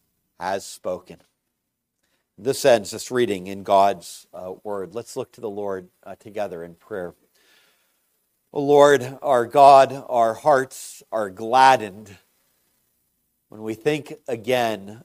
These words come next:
of this glorious truth that you have come near to us in Jesus Christ, that you have sent the deliverer long promised, and that he has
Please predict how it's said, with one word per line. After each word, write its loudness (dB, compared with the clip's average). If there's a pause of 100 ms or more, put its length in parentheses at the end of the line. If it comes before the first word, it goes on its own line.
of -12
this -12
glorious -4
truth -8 (160)
that -8
you -8
have -4 (300)
come -14
near -6
to -10
us -10
in -12
Jesus -12
Christ, -10 (1300)
that -6
you -8
have 4
sent -6
the -16
deliverer -2
long -4
promised, -6 (1300)
and -18
that -8
he -2
has 0